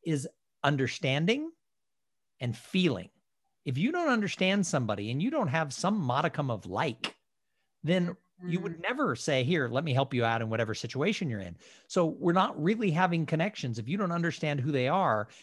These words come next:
Speaker 1: and if you don't have some sort of a feeling. So it's, you know, I said the definition of the word "know" has changed. So it used to be, it was a process to get to know somebody. And along that process, like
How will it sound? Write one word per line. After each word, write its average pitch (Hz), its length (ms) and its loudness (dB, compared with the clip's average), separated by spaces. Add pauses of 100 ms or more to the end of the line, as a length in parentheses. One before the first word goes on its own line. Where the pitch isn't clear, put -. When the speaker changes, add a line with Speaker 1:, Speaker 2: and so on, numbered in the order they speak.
Speaker 1:
and 143 100 -2
if 135 120 -2
you 226 100 2
don't 226 160 2
have 151 240 0
some 233 300 0
sort 135 240 2
of 110 100 0
a 113 80 0
feeling. 147 560 -4 (220)
So 175 180 2
it's, 160 280 0 (400)
you 175 180 0
know, 139 80 4
I 131 60 4
said 180 200 4
the 143 80 2
definition 160 460 2
of - 20 0
the 143 80 4
word 127 240 0
"know" 143 320 6
has 120 200 0
changed. 113 640 -2 (240)
So 170 200 2
it 170 80 -4
used 233 360 6
to 202 60 4
be, 110 360 -4 (280)
it - 40 -10
was 131 120 0
a 120 60 0
process 160 520 2
to 202 100 -2
get 175 180 0
to 208 80 0
know 185 160 4
somebody. 107 520 -2 (360)
And 139 120 0
along 131 500 4
that 220 200 -4
process, 208 480 0
like 156 380 0